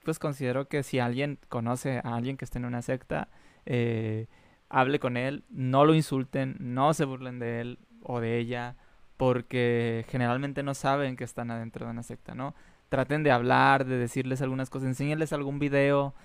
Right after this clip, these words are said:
que les pueda servir, enséñenles este video o, o alguna otra cosa, no sé, eh, que, que les puedan servir, porque de verdad, de verdad,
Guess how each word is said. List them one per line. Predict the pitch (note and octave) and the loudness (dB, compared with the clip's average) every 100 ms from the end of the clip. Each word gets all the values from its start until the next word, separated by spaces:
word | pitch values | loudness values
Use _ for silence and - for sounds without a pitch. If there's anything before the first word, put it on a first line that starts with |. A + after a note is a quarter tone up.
| - | -8
que | C3 | -4
les | B2 | -4
pueda | - C3 | 0 2
servir, | C3+ C3+ A#2+ C3 - | 2 -2 -2 -4 -2
enséñenles | C3 B2 C3 C#3+ B2+ | -2 -2 2 2 2
este | C3 - | -2 -2
video | B2 B2 B2 B2 B2 B2 - - | -2 0 0 0 -4 -8 -18 -8
o, | B2 A#2+ A#2 A2+ - | -2 -2 -2 -6 -4
o | C3 | -2
alguna | A#2+ C3 C#3+ | 0 0 0
otra | C#3 C3 | 0 -2
cosa, | C3+ B2+ C3+ | -2 -4 -4
no | B2+ | -6
sé, | B2+ C3 E3 - _ - - - - | -4 -6 -6 -14 _ -20 -20 -20 -2
eh, | C3 B2 A#2+ | 2 2 2
que, | B2+ - | -2 0
que | - | 0
les | A#2+ - | 0 2
puedan | C3 C3+ D3+ | 4 6 4
servir, | C#3 B2 C3 | 2 2 2
porque | - A#2 B2 | 0 -2 0
de | A#2 | 0
verdad, | A#2 A#2 B2 B2+ | 0 0 0 0
de | B2 A#2+ | -2 -4
verdad, | A#2 A#2+ C3+ D3 | -2 0 0 -2